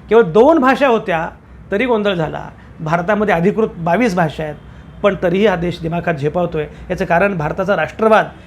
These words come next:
ही फार वेगळी गोष्ट आहे. Anyway, मला असं वाटतं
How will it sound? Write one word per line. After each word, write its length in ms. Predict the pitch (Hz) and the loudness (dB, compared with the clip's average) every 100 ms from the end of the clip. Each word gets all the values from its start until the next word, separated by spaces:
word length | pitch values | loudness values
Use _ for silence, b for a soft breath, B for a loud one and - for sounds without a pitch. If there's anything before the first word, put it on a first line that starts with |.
| B 220 | B -2
ही 60 | |
फार 140 | 202 180 | -2 0
वेगळी 260 | 180 233 | 0 2
गोष्ट 280 | 220 180 175 | 2 0 -4
आहे. 80 | 160 - B B 226 | -10 -12 B B -2
Anyway, 300 | 311 262 175 165 B B 190 | 2 2 0 -4 B B 2
मला 160 | 226 | 4
असं 140 | 233 208 | 4 2
वाटतं 400 | 180 - 160 | -4 -4 -8